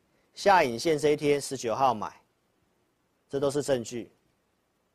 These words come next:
对不对？然后我出掉，我有跟你讲，上礼拜四我就跟你讲我卖掉了，我也没有卖最高。那你看到利多去追，这两天元泰开始不会涨了，所以你要记得都是轮涨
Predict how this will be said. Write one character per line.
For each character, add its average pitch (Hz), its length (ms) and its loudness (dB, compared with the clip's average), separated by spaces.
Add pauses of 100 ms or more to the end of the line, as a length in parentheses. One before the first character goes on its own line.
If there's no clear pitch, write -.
(300)
对 120 100 -4
不 123 60 0
对？ 123 160 2
然 127 120 -4
后 180 160 4
我 147 100 4
出 156 240 -6
掉， 156 200 4
我 135 120 4
有 113 60 0
跟 117 120 -4
你 120 100 -6
讲， 107 180 -10
上 180 160 -2
礼 135 80 -4
拜 147 140 2
四 139 160 -4
我 117 80 2
就 117 40 -2
跟 123 120 -4
你 123 40 -6
讲 104 100 -6
我 90 60 -10
卖 107 160 -8
掉 98 200 -8
了， 85 140 -18 (500)
我 156 160 4
也 160 80 6
没 143 100 0
有 127 100 0
卖 120 160 0
最 110 160 -4
高。 90 280 -8 (480)
那 175 140 2
你 165 120 2
看 202 200 0
到 202 180 6
利 202 200 4
多 185 200 6
去 185 140 0
追， 165 260 4
这 180 140 0
两 123 200 4
天 143 320 -2
元 123 220 -4
泰 147 160 -2
开 135 120 -2
始 117 140 -10
不 92 160 -12
会 107 100 -4
涨 - 260 -14
了， - 60 -20 (560)
所 180 180 2
以 190 60 2
你 147 80 0
要 143 140 2
记 170 200 -2
得 123 200 -4
都 156 200 0
是 156 180 0
轮 123 300 -2
涨 95 200 -8